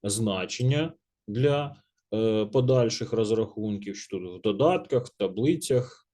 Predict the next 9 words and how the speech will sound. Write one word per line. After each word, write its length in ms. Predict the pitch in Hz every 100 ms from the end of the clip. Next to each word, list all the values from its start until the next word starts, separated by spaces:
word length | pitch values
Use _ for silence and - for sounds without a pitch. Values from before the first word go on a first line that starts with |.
| 98
відповідно 680 | 104 104 104 120 104 104
до 200 | 92 101
вашого 480 | 101 101 - 87 92
варіанту 600 | 98 98 117 180 185 160
отриманого, 920 | 156 151 143 143 127 117 113 107 104 104 - - _
в 100 | 95
формулах, 960 | 92 - - 180 185 170 151 139 123 -
ну 260 | 107 131 170
або 600 | 180 151 127 170 190